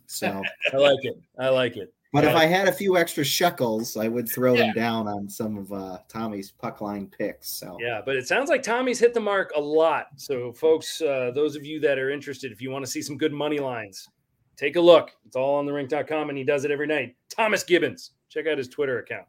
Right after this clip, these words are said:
Speaker 1: Yep, and it's on the rink dot com under Tommy's Puck Line Picks at the top. So
Speaker 2: There you go. There it is. Awesome. So, folks, last time we talked was a Saturday afternoon. Jeremy Colleton had just been removed as head coach.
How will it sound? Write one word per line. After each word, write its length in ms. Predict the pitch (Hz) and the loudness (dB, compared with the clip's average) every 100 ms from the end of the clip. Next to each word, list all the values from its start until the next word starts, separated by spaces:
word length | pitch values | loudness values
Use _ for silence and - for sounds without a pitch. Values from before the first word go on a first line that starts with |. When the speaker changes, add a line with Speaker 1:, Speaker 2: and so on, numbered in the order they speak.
| _ _ | _ _
Speaker 1:
Yep, 300 | 120 135 135 | 0 0 -2
and 160 | 120 120 | -2 0
it's 100 | 123 | 2
on 160 | 135 | 2
the 80 | 120 | 4
rink 400 | 110 131 135 - | 2 0 -2 -4
dot 240 | - 113 - | 0 0 0
com 280 | 120 143 | -2 0
under 140 | 110 101 | 0 -2
Tommy's 480 | 120 120 123 120 117 | 0 0 2 0 -2
Puck 300 | - - 120 | -4 -2 0
Line 220 | 117 113 | 0 0
Picks 340 | - 104 - | 0 0 -2
at 100 | 98 | -8
the 60 | 87 | -8
top. 440 | - 98 82 - | -6 -6 -6 -14
So 260 | - - 92 | -16 -10 -8
Speaker 2:
There 140 | 110 | -6
you 160 | 131 127 | -6 -2
go. 280 | 135 117 - _ _ _ - | 0 0 -4 _ _ _ -6
There 260 | 117 135 | -2 0
it 60 | 135 | 0
is. 420 | 131 107 - - _ | -2 -4 -8 -14 _
Awesome. 380 | 120 135 - 104 - - _ _ _ | -4 -4 -4 -12 -20 -20 _ _ _
So, 260 | 220 285 | 10 10
folks, 500 | - 262 269 - - | 8 4 4 2 -2
last 260 | 175 233 247 | 2 2 2
time 160 | 247 220 | 0 0
we 140 | 196 | 0
talked 480 | 202 226 175 - - _ _ _ | 4 4 4 -2 -18 _ _ _
was 160 | 147 139 | -8 -4
a 40 | |
Saturday 520 | - 233 240 214 180 | 0 4 4 2 2
afternoon. 720 | 175 156 151 185 214 202 175 _ - | 2 0 -2 2 4 2 -2 _ 4
Jeremy 360 | 247 247 196 | 8 8 6
Colleton 480 | 151 180 160 127 147 | 2 2 2 0 -4
had 140 | 127 123 | -6 0
just 240 | 208 - | 0 0
been 160 | 170 151 | -4 -2
removed 320 | 143 156 139 | -2 -2 -4
as 100 | 127 | -6
head 220 | 147 127 | -8 -6
coach. 340 | 147 139 127 | -6 -4 -6